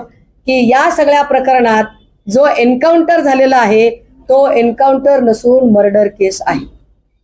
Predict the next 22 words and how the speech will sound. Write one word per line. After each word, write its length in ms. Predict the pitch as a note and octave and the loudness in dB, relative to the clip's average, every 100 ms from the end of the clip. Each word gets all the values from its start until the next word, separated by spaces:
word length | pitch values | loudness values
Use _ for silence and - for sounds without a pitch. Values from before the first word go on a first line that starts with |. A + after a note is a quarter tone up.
| _ _ _ _ _ | _ _ _ _ _
आणि 180 | A#3+ D#4 | -2 -2
क्लिअर 540 | E4 - E4 F#4+ G#4 - | -2 -2 0 2 0 0
कट 240 | C4 - - _ _ _ - | -4 -4 -12 _ _ _ -10
हायकोर्टने 840 | - B3+ C#4+ D#4 F#4+ F#4+ F#4+ G4+ | -4 -2 0 0 0 0 -2 -2
सांगितलं 640 | F4+ D#4+ D4+ D4 C4 D#4 E4 - _ _ D#4 | 0 0 0 0 0 0 -2 -10 _ _ -2
की 160 | E4 G#3+ | -2 0
जे 200 | C4+ F#4 | 0 0
दहा 380 | E4 E4 D4+ F4 | 0 -2 0 0
पोलीस 380 | F4 E4 E4 D4+ | 0 0 0 0
आहेत 240 | C4+ G3+ - - - _ _ _ | 0 -2 -4 -12 -20 _ _ _
त्या 120 | D4+ | -4
दहा 340 | D4 B3 C4 F4 | -2 -2 -2 -2
पोलिसांवर 760 | E4+ D#4+ D#4+ D4+ C4+ A#3+ G3+ E3+ - _ _ | 0 0 0 0 0 0 0 -4 -10 _ _
तीनशे 340 | D4+ D4+ D4+ F4 | -2 0 0 0
दोन 300 | C#4+ E4 D4+ | 2 2 2
नुसार 380 | C#4 C#4+ D#4 | 0 0 0
गुन्हा 300 | C#4+ A#3+ C4+ | 0 0 0
दाखल 360 | C4 B3+ B3+ B3+ | 0 -2 -2 -2
करा 200 | B3+ C#4+ | 0 0
आणि 240 | D#4 A3+ C4 | 0 -2 -2
केस 300 | C4+ C#4 - | -2 -4 -2
चालवा. 320 | G3 C3 D2+ | -4 -4 -10